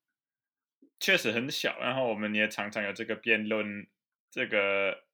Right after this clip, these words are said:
是不是有点太早？然后我，我同意你的说法，如果你十岁就要决定你要去哪一个学校，这个学校，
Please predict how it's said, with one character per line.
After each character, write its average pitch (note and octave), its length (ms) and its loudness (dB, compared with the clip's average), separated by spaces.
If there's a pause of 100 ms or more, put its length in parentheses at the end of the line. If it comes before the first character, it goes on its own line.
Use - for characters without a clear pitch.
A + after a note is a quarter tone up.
(260)
是 - 120 -14
不 A2 140 -10
是 G#2+ 160 -6
有 G2+ 60 -4
点 G#2 160 -2
太 A2 220 0
早？ - 380 -8 (1300)
然 A2 160 -4
后 A2 420 2 (120)
我， A2+ 380 0
我 A2 60 2
同 B2+ 240 -2
意 C#3+ 120 -6
你 A#2+ 80 -4
的 G#2+ 120 -2
说 A#2+ 240 0
法， F#2+ 280 0
如 G#2+ 120 -4
果 A2+ 200 0
你 G2+ 560 -6 (580)
十 - 420 -6
岁 A2 540 2 (360)
就 A#2+ 140 -2
要 G#2+ 260 2
决 A2 280 -4
定 A2+ 300 -2
你 G#2 100 -2
要 G2+ 160 2
去 A2+ 240 -6
哪 E2+ 160 -4
一 G2 60 -4
个 - 60 -4
学 - 200 -8
校， A2 240 -2
这 B2 100 -4
个 A2+ 100 0
学 G#2 160 -4
校， G#2+ 420 0